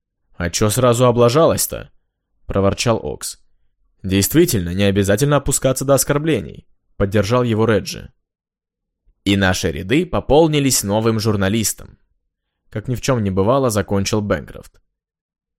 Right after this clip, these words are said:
Все взгляды обратились к Стэнли, который с прежним энтузиазмом ковырялся ложкой в пятом стаканчике, но всё же прокомментировал.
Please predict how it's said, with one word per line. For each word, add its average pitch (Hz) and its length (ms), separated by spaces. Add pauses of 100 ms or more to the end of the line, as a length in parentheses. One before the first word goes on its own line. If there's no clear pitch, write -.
(160)
Все 185 220
взгляды 151 360
обратились 120 480
к - 60
Стэнли, 85 560 (140)
который 151 320
с - 80
прежним 160 420
энтузиазмом 120 720
ковырялся 107 540
ложкой 113 420
в - 100
пятом 104 300
стаканчике, - 760 (640)
но 107 100
всё 151 180
же 160 100
прокомментировал. 143 880